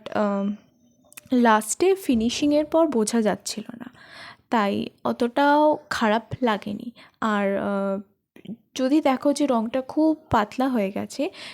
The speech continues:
সেক্ষেত্রে মিডিয়াম টু ইউজ করে তোমরা রঙটা গাঢ় করে নিতে পারো। ঠিক আছে, আহ, এটা হলো ফুল ফাইনাল লুক।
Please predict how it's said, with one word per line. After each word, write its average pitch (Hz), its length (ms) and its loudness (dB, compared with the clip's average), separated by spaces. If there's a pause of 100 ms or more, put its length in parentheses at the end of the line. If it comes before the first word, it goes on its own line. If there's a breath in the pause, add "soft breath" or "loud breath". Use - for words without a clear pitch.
সেক্ষেত্রে 294 560 -2
মিডিয়াম 262 560 2 (300)
টু 330 180 6
ইউজ 214 400 0
করে - 320 -4 (300 loud breath)
তোমরা 240 300 0
রঙটা 220 400 0
গাঢ় 196 300 -2
করে 208 300 -4
নিতে 214 320 0 (200)
পারো। 240 300 2 (960 loud breath)
ঠিক 330 200 0
আছে, 320 280 -2 (240)
আহ, 208 420 -2 (600 loud breath)
এটা 247 220 -2
হলো 240 420 2 (240)
ফুল 269 420 2
ফাইনাল 214 520 -2 (320)
লুক। 208 440 0